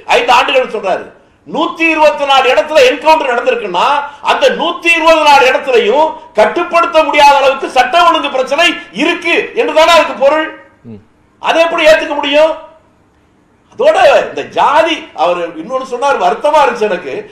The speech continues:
Speaker 1: நீங்க இங்க உட்காந்து இஷ்டத்துக்கெல்லாம் பேசுவீங்கன்னு. நான் அவருக்காக ஒண்ணு தயவு செஞ்சு சொல்றேன். உங்க நண்பர்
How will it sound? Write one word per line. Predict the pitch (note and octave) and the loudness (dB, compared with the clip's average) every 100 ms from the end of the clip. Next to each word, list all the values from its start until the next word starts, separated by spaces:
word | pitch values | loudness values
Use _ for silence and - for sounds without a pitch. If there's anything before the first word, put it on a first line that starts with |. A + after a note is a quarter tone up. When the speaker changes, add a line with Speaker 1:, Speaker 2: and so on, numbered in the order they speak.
| _ | _
Speaker 1:
நீங்க | - A#3+ | -8 -8
இங்க | A#3 B3+ | -2 0
உட்காந்து | B3+ C4+ C4+ | 2 0 -2
இஷ்டத்துக்கெல்லாம் | C4 B3+ B3+ A#3+ B3+ B3 | -6 -8 -8 2 2 4
பேசுவீங்கன்னு. | A3+ G#3+ F#3+ F3 A2 - _ _ | 0 -2 -6 -8 -14 -20 _ _
நான் | D#3 G3 | -2 0
அவருக்காக | G#3+ A#3+ C4+ C#4 | 2 0 2 2
ஒண்ணு | B3 A#3+ G#3 F3 - | 0 0 -2 -4 -6
தயவு | E3+ A#3 A#3+ | 0 2 0
செஞ்சு | C#4 D4 D4 | -6 -10 -4
சொல்றேன். | B3 G#3 F3 - - | -4 -2 -4 -4 -12
உங்க | - A3 G#3 | -6 -4 -2
நண்பர் | G#3 - C#4+ A3 | -2 0 0 0